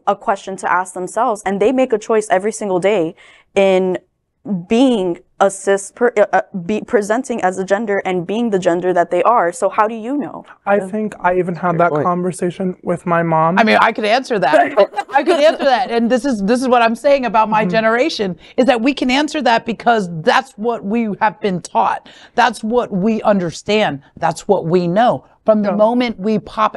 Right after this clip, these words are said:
Speaker 4: out of a vagina, 'cause we all come from one, well, most of us, unless you were, like, uh, created
Speaker 2: surrogate.
Speaker 4: in a test tube or something like that.
Speaker 3: Well, what about C-sections?
Speaker 4: Eh,
Speaker 2: Yeah.
Speaker 4: or, eh, okay, or you came out of a belly button, you didn't come out of a womb of some sort.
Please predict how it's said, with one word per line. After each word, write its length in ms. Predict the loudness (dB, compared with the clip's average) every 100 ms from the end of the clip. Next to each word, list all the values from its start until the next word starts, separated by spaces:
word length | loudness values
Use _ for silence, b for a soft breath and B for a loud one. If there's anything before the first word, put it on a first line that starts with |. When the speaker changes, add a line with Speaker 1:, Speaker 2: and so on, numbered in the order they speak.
| -2
Speaker 4:
out 240 | 0 2 2
of 160 | 0
a 40 | 2
vagina, 680 | 2 2 0 0 -4 -6 -6
'cause 160 | -2
we 140 | 2 4
all 180 | 2
come 300 | 0 -2 -2
from 240 | -2 -4 -2
one, 260 | 0 0
well, 140 | -2 0
most 300 | 0 0 0
of 100 | 0
us, 180 | 0 -2 B 0
unless 320 | 2 0 -2
you 100 | 0
were, 220 | 2 4
like, 360 | 4 2 0 -8 B B
uh, 360 | 2 2 2 -2
created 300 | -2 0 2
Speaker 2:
surrogate. 220 | 4 2
Speaker 4:
in 100 | 2
a 60 | 0
test 420 | 0 0 0 -2
tube 280 | -2 -2 0
or 100 | -4
something 480 | -6 -6 -2 -2 0
like 240 | 0 2
that. 80 | 2
Speaker 3:
Well, 120 | 2 4
what 80 | 2
about 200 | 2 0
C-sections? 640 | -8 -8 -10 -12 -20 -4 0
Speaker 4:
Eh, 100 | 0
Speaker 2:
Yeah. 100 | 0
Speaker 4:
or, 140 | -4 -4
eh, 180 | -2 0 0 -2
okay, 220 | -2 -2
or 220 | 2 2
you 160 | 2 0
came 340 | 0 0 2
out 200 | 2 2
of 80 | 2
a 120 | 2
belly 380 | 2 2 2 2
button, 240 | 2 0
you 140 | 0 0
didn't 300 | 2 2 2
come 200 | 2 2
out 160 | 2
of 140 | 2 2
a 100 | 2
womb 360 | 2 2 2 0
of 220 | 0 0
some 280 | 0 0 -2
sort. 680 | -6 0 0 0 -4 -20